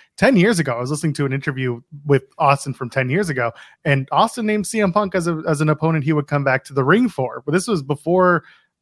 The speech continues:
before Owens even debuted in W W E, before he was around and they did that match. He already had C M Punk on his brain 'cause at the time, that was always a, a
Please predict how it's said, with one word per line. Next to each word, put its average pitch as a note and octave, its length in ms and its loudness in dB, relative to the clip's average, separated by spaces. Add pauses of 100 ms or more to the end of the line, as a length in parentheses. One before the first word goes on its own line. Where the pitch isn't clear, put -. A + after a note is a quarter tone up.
(120)
before D#3 380 2
Owens F#3+ 600 6
even E3+ 380 2
debuted D#3 400 0
in E3+ 80 -2
W E3 200 2
W E3 320 -2
E, F3+ 120 2
before D#3 360 -4
he D#3 140 -2
was C#3+ 140 0
around D#3+ 420 2
and B2+ 80 -4
they C3 100 0
did C3 180 -2
that G3+ 180 2
match. B2+ 260 -2 (440)
He A3 140 0
already B3+ 200 2
had G3+ 240 2
C F3+ 100 -2
M D#3 120 0
Punk D3+ 180 -2
on C3+ 80 0
his A#2+ 140 -6
brain C#3+ 320 0
'cause C3 160 -2
at C3 100 -4
the C#3 60 -6
time, D3+ 420 -2
that D3+ 160 2
was D3 160 0
always C#3 320 2
a, B2+ 160 -4
a C3+ 180 2